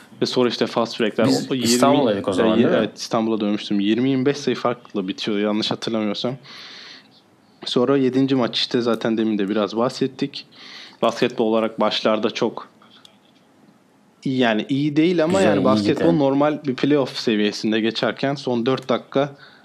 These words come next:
Speaker 1: son dört kırk üç sanırım, YouTube'da var. İzleyin.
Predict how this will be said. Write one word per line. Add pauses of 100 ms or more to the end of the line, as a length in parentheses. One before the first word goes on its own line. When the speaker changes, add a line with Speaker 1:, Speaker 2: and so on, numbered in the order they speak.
(120)
Speaker 1:
son
dört
kırk
üç
sanırım,
YouTube'da
var. (100)
İzleyin.